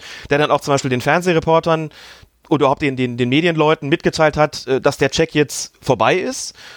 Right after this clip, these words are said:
Und damit ist dann klar, okay, dann wird also jetzt nichts geändert, äh, wenn da nichts mehr jetzt von dem Videoassistenten oder vom Schiedsrichter kommt. Das heißt, da ist nochmal ein, ein, ein Mehr an Informationen vermittelt worden, ein Mehr an Transparenz, äh, auch, auch, ähm, ein,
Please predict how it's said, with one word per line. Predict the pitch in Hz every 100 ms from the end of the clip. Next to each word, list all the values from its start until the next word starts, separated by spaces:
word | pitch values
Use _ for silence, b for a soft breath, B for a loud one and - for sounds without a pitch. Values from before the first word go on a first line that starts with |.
| B -
Und | 147
damit | 156
ist | 156 151
dann | -
klar, | 147 143
okay, | 156
dann | 143 139
wird | 151
also | 131 127
jetzt | 120 -
nichts | 196 -
geändert, | 185 190 190 - -
äh, | 165 147
wenn | 160
da | 165
nichts | 165 -
mehr | 170 160 127
jetzt | 143 -
von | 156
dem | 151
Videoassistenten | 151 143 151 - 151 143
oder | 139
vom | 143
Schiedsrichter | 151 - 151 151
kommt. | 147 151 151 B B B B -
Das | 127
heißt, | 139 165
da | 170
ist | 156 170
nochmal | 143 143 147 143
ein, | 113 104
ein, | 95 -
ein | 127 127
Mehr | 135 160 151
an | 139
Informationen | 139 143 139 - 160
vermittelt | 147 127 156 160 147
worden, | 151 156 156 B B
ein | - 131
Mehr | 143
an | 135
Transparenz, | 135 139 - 120 131 175 - 107
äh, | 147 135 76
auch, | 117 143 -
auch, | 135 - -
ähm, | 131 131 123 b b b b -
ein, | 120